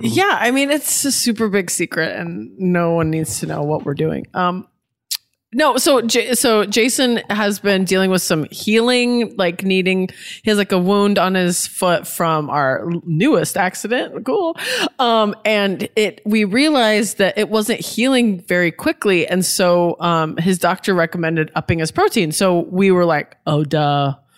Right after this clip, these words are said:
Why didn't we think of that? That's the, we're dumb." And so we started, so I don't think Jason's ever tracked his food.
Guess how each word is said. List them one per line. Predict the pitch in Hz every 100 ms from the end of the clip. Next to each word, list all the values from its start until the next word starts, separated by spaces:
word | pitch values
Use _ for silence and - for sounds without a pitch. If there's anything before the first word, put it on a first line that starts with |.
| _ _ -
Why | 151
didn't | 147
we | 151
think | 147 185
of | 185
that? | 170 156 156 170
That's | 151 - - -
the, | 156 156 -
we're | 180 160 156 147
dumb." | 147 139 156 170 - - - - 247 -
And | 196 185
so | - 208 190 175 165 170 160 -
we | 180 190 185 -
started, | - 214 185 185 180 175 165 -
so | -
I | 214
don't | 339 370
think | 254 190
Jason's | 180 - 180
ever | 180 156
tracked | 147 - 160 - -
his | 156
food. | - 160 98 -